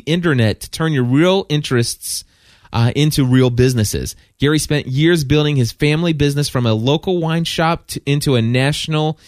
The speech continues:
industry leader. Uh, then one day he turned on a video camera and by using the secrets revealed here,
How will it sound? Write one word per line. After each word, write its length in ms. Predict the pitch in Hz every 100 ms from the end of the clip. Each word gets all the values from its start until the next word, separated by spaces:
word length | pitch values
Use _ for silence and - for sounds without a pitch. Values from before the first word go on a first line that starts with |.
| - -
industry 560 | 143 135 131 - 135 127
leader. 640 | 117 117 123 110 85 82 - - - -
Uh, 420 | 117 110 104 95 -
then 420 | 127 170 185 147
one 240 | 151 190
day 240 | 151 131 127
he 180 | 143
turned 380 | 139 - 156 165 -
on 200 | 143 139
a 60 |
video 340 | 127 147 151 143
camera 380 | - 135 131 135
and 160 | 120
by 140 | 117 123
using 340 | 123 127 123
the 60 | 110
secrets 480 | - 170 170 156
revealed 500 | 135 117 120 156 165
here, 480 | 139 - 151 139 143